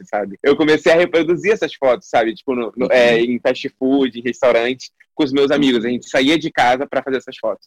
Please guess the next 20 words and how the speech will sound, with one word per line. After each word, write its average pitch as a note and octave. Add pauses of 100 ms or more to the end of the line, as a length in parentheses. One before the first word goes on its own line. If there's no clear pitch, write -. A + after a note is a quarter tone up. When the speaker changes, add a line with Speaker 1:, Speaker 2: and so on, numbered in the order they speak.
Speaker 1:
Então, E3+
eu G#3+
sempre A#3
gostei G3+
dessas F#3
Speaker 2:
Uhum. D#3+
Speaker 1:
fotos. F#2+
Na C#3
época, C#3
não C#3
existia C#3
esse C3+
mundo C3
de A#2
influenciador A2+
digital, A2
de F#2+
blogueiros, G#2
nada A2+
mais. G2